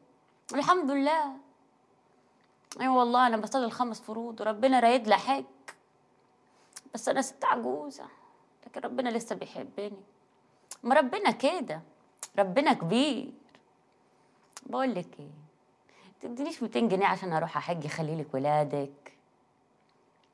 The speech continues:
مم. طيب، أنا عندي شغلانة ليك.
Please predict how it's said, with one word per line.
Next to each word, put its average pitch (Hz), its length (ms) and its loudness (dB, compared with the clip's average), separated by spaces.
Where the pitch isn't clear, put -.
مم. 87 300 -20
طيب، 240 520 2
أنا 262 160 2
عندي 269 180 4
شغلانة 208 400 4
ليك. - 480 -10